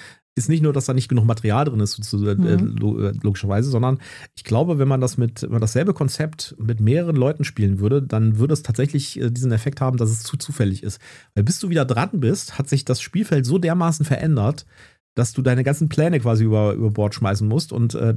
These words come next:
Speaker 1: wo-, woran du gearbeitet hast quasi, welches Muster du wieder bauen willst, das hat sich dann, äh, vielleicht schon wieder in Luft aufgelöst, äh, und du musst wieder von vorne anfangen. Ich glaube, da, also ich könnte mir gut vorstellen, dass sie das ausprobiert haben, weil ich
Speaker 2: Ja.
Speaker 1: glaube, das Spielkonzept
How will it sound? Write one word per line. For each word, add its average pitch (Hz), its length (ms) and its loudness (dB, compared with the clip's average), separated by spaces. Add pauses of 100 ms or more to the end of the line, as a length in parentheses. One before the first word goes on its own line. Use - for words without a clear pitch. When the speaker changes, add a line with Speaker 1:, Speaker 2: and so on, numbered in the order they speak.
Speaker 1:
wo-, 113 360 2
woran 120 160 0
du 131 80 2
gearbeitet 123 500 0
hast 113 160 0
quasi, 120 440 2
welches 113 320 0
Muster 147 220 2
du 120 120 -4
wieder 117 200 0
bauen 117 360 2
willst, 123 320 0 (380)
das 110 120 -4
hat 151 100 -4
sich 135 140 0
dann, 127 320 2
äh, 120 240 -2
vielleicht 117 240 -2
schon 131 80 -2
wieder 123 120 2
in 113 60 2
Luft 156 140 -2
aufgelöst, 101 640 -4
äh, 98 180 -2
und 107 220 -2
du 113 60 2
musst 120 180 0
wieder 113 100 0
von 107 60 4
vorne 131 220 -2
anfangen. 107 360 -2 (360)
Ich 110 80 -4
glaube, 160 260 2
da, 147 200 2
also 123 200 2
ich 123 60 4
könnte 202 180 0
mir 170 80 0
gut - 120 0
vorstellen, 151 520 2 (380)
dass 127 100 2
sie 151 60 0
das 135 120 2
ausprobiert 117 460 2
haben, 113 380 0 (120)
weil 120 180 2
ich 226 40 6
Speaker 2:
Ja. 208 120 6
Speaker 1:
glaube, 214 120 6
das 247 140 2
Spielkonzept - 880 -2